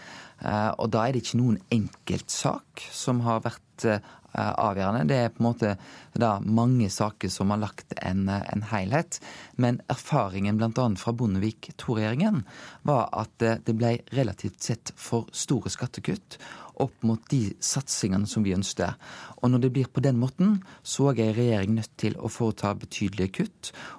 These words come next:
og det å foreta kutt på velferdsområdet er krevende og vanskelig. Å ta kutt, det må enhver regjering være villig til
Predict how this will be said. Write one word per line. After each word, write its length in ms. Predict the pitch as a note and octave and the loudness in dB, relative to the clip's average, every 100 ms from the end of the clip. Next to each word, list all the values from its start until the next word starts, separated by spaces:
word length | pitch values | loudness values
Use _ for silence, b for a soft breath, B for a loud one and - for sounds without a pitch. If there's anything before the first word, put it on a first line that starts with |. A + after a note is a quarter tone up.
| - | -2
og 300 | A2+ A2+ - | 0 0 -2
det 180 | G2 B2+ | 0 0
å 60 | F#2+ | 0
foreta 500 | - A#2 G#2+ - G#2 | 0 0 0 -2 -4
kutt 360 | - D#3+ - - - | -4 -6 -8 -20 -8
på 320 | B2+ A#2 F#2+ B B - | 0 2 0 B B -2
velferdsområdet 840 | A#2 - F#2+ F#2+ F#2 G#2 C#3+ - | -2 -2 -6 -4 0 0 -2 0
er 200 | C3+ G#2 - - | 2 2 -2 -6
krevende 480 | - A#2 G2 F#2+ - | 0 2 2 0 0
og 80 | A2 | 0
vanskelig. 400 | A#2 - A#2 C#3 B B B B | 0 0 -2 -2 B B B B
Å 120 | - | -4
ta 180 | - D#3 | 0 0
kutt, 400 | - - - - - | 0 -4 -4 -8 0
det 200 | C3+ A#2+ | 2 4
må 340 | C#3+ A2+ G#2 - | 4 4 2 0
enhver 440 | A#2 A#2 A2 G2+ | 0 2 2 0
regjering 520 | A2 A#2 G#2 G2+ F#2+ G2 | 0 2 2 0 0 2
være 280 | G#2+ G#2 | 0 0
villig 400 | A2+ A#2+ A2 F#2 | -2 0 0 -4
til 260 | - G2+ | -2 -2